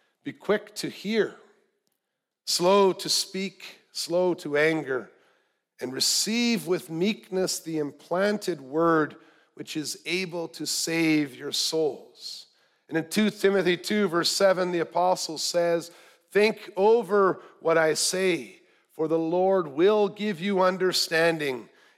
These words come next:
in everything." And in Philippians three verse fifteen, he urges the church that the mature should think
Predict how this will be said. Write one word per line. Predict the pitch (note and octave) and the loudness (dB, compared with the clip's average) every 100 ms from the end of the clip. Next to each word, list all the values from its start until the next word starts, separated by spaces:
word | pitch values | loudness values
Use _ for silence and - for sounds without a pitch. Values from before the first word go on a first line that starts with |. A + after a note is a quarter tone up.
| - | -6
in | D3+ | -6
everything." | C#3+ D#3 D#3 C#3+ - G2 _ _ _ _ _ _ _ _ - | 0 0 0 -6 -8 -20 _ _ _ _ _ _ _ _ -4
And | D#3+ | -4
in | |
Philippians | D#3+ F3+ G3 G3 F#3 F3+ - | 2 2 2 2 0 2 -2
three | F#3 G3+ G3 | 2 4 4
verse | F3+ F3 D#3+ - | 2 -2 -2 -2
fifteen, | - F#3 - F#3 G3 E3 C3+ - - | -4 -6 -6 -4 -2 -2 -4 -12 -20
he | - F#3 - | -10 -8 0
urges | F#3+ G#3 G#3+ E3 F#3 E3+ - | 4 6 4 2 -2 -2 -4
the | E3+ | -8
church | - G3+ G3+ - - | -4 0 0 -2 -6
that | E3+ E3 | -4 -4
the | E3 | -8
mature | D#3+ D#3+ - A3+ A3+ G#3+ G3+ | -8 -6 -6 0 4 4 2
should | - E3+ C#3+ | -2 -8 -10
think | - G#3 A#3 A#3+ | -10 -2 0 -2